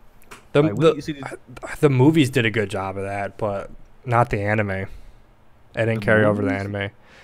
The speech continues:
Speaker 1: I feel like the movies had, like, good choreography, 'cause, like, literally the last, like, thir-, like, thirty to forty-five minutes of the movie was a fight. And so I, th-, I,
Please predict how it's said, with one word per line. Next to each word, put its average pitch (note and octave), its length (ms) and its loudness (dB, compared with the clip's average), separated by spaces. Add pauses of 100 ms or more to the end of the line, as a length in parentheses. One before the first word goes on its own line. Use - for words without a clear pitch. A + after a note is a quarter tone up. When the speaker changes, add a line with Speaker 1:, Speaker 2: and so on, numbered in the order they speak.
(140)
Speaker 1:
I A#2+ 60 -2
feel F3 120 8
like A3 120 12
the G#3 80 10
movies G3 320 8
had, B2 180 6
like, A2+ 260 6
good A#2+ 280 4
choreography, A2+ 680 6
'cause, B2+ 160 4
like, B2 180 4 (300)
literally D#3+ 280 10
the C#3+ 140 10
last, B2+ 320 10
like, C3 160 10
thir-, B2+ 300 4
like, A#2 200 2
thirty B2 280 6
to A2 60 -2
forty-five A#2+ 340 4
minutes A2+ 220 0
of A2+ 80 0
the G#2+ 40 0
movie G#2+ 220 2
was G2 180 -4
a G2 60 -6
fight. G2+ 400 -6 (1700)
And A2+ 80 -12
so B2 120 0
I, A2 60 4
th-, - 160 -4
I, A#2+ 120 -6